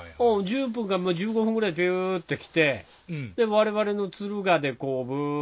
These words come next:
Speaker 2: ーっとUターンして、
Speaker 1: はい。
Speaker 2: 小松に帰ってきます、みたいな。
Speaker 1: はい。
Speaker 2: そんなイベントなんですよ。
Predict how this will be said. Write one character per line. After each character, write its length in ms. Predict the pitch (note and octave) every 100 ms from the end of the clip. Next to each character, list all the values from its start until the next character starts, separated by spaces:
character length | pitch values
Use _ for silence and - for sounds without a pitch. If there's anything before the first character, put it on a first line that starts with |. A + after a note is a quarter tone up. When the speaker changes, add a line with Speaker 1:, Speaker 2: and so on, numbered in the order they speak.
| C#3+
Speaker 2:
ー 20 |
っ 40 | C#3+
と 160 | B2+
U 280 | A2+ B2+ C3
タ 260 | B2 C3 A#2+
ー 60 |
ン 40 | G#2+
し 160 | -
て、 260 | - F#2 D#2 _ _
Speaker 1:
は 280 | _ - F2+
い。 80 | D#2
Speaker 2:
小 240 | C#3+ - C#3
松 240 | B2+ B2+
に 80 | A2
帰 80 | A#2+
っ 80 |
て 120 | A2 A2
き 80 | G#2+
ま 180 | G#2+
す、 120 | A2 F2
み 80 |
た 120 | D#2 D2
い 80 |
な。 80 | C#2+ _ _ _
Speaker 1:
は 200 | - F#2+
い。 80 | E2+ D2+ _
Speaker 2:
そ 200 | - E3+
ん 60 | D#3+
な 100 | D3+
イ 80 |
ベ 160 | C#3 C3+
ン 60 | B2
ト 100 | A2
な 120 | F#2+
ん 80 | -
で 40 |
す 160 | -
よ。 120 | -